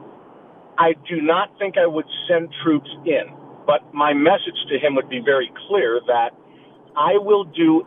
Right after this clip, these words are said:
everything in my power to arm and support the Ukrainian people, short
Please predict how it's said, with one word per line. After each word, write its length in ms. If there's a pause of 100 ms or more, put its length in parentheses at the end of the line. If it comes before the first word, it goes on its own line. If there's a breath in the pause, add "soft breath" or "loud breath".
(140)
everything 800
in 160
my 300 (280)
power 340 (160)
to 160 (100)
arm 420
and 200
support 520
the 80
Ukrainian 680
people, 560 (680 loud breath)
short 300